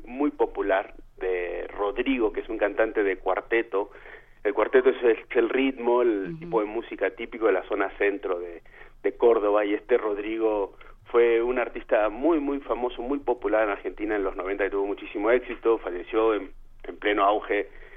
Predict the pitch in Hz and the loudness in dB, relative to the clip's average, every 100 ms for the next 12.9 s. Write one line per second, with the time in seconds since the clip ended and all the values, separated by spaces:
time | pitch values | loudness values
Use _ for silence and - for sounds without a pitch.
0 | - - - 101 - 104 - 107 110 110 | -20 -18 -8 -8 -6 -2 4 6 6 2
1 | 101 95 82 - 90 98 104 101 101 104 | -2 -8 -12 -14 -12 -8 0 4 4 2
2 | 110 104 95 92 98 92 92 - 98 92 | -2 0 0 0 0 0 -2 -2 -2 -2
3 | 92 - 101 98 98 98 95 82 92 90 | -4 0 2 4 2 0 -6 -10 -10 -6
4 | 92 87 92 - 87 85 - - - - | -6 -4 -6 -4 -4 -4 -12 -18 -18 -12
5 | - 127 101 98 95 92 90 95 87 85 | -10 -6 -4 0 2 2 0 -2 -2 0
6 | 85 - - - - - 123 - - 127 | 0 -2 0 0 0 4 4 4 4 4
7 | - 107 107 107 - 92 - 101 98 - | 4 0 2 2 2 -6 -6 -4 -4 -6
8 | - - 110 120 123 110 101 120 110 104 | -10 -6 6 8 10 8 6 4 4 0
9 | 101 95 101 101 95 87 - - - - | -2 -2 0 0 -2 -10 -16 -18 -16 -8
10 | 110 104 101 98 107 101 98 90 - 98 | -2 2 0 0 -4 0 0 -2 -6 -8
11 | - - 90 90 95 131 - - - - | -6 -6 -6 -4 -2 -2 -4 -10 -14 -12
12 | - - 107 117 120 156 170 - - | -6 2 6 6 6 6 6 2 -8